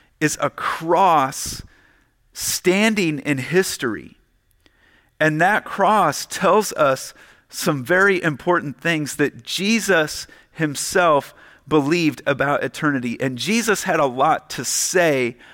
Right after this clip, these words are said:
about heaven, and Jesus had a lot to say about hell. In fact, on your Talk It Over notes this week, I'm just gonna list five different passages, and that's by no means all of them, but where Jesus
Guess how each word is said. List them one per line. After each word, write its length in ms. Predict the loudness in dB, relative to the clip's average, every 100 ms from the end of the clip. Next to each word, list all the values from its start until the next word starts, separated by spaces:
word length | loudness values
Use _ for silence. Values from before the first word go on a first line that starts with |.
| -20 -4
about 400 | -2 0 0 0
heaven, 420 | 0 0 0 -2 -4
and 200 | -4 -4
Jesus 480 | -4 -2 0 -2
had 160 | 0 0
a 60 | 0
lot 500 | 0 0 2 2 -4
to 120 | -6
say 460 | -2 2 2 0 -4 -18 -20 -10
about 400 | -4 0 0 -2
hell. 340 | -2 0 0
In 120 | -4 -4
fact, 340 | 0 0 -2 -12 -4
on 140 | 0
your 100 | 0
Talk 280 | 0 0 0
It 80 | 2
Over 260 | 2 2 2
notes 280 | 2 0
this 220 | -4 -6 -2
week, 240 | -2 -2
I'm 180 | -2 -2
just 180 | -4 -4
gonna 180 | -4 0
list 380 | 2 0 -2 -16 -20 -20 -20 _ _ -10
five 440 | 0 2 2 2
different 300 | 0 -2 -4
passages, 640 | 0 0 0 -4 -4 -4 -2
and 100 | -2
that's 160 | -2
by 180 | -2 0
no 200 | 2 0
means 260 | 0 -2 0
all 220 | 2 2
of 120 | 0
them, 220 | -2 -2
but 160 | -2 -2
where 200 | 0 -2
Jesus 600 | -2 -2 0 0 0